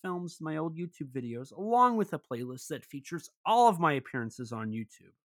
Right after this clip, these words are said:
I do plan on getting more videos out there that are new soon, so definitely check that out. I've also appeared in a kaiju movie, a little-known film called, uh, Zillafoot from two thousand twenty-one.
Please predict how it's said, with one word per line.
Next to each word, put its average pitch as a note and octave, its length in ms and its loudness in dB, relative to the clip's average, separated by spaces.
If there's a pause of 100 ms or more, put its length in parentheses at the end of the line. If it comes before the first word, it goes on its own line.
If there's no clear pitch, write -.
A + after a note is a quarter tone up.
(420)
I D#3+ 120 6
do G3 180 2
plan G3 380 2
on F#3 100 4
getting D#3 380 2
more E3 280 4
videos E3 440 -2
out C#3+ 240 -2
there D3 160 -2
that C3+ 160 -4
are C#3+ 100 -2
new C#3 300 0
soon, B2 500 -8 (240)
so - 180 -20
definitely D3 520 -2
check C3 340 -6
that B2 180 -14
out. - 140 -20 (880)
I've G#3 160 8
also C#4 360 12
appeared B3+ 360 10
in C#4+ 120 8
a C#4+ 80 6
kaiju G#3 600 4
movie, - 380 -8 (720)
a - 20 -8
little-known A3 520 6
film G#3+ 340 2
called, F#3+ 380 2
uh, E3+ 260 2
Zillafoot D#3+ 600 4
from A2+ 260 -8
two D3 120 -10
thousand D3+ 360 0
twenty-one. D#3 520 -2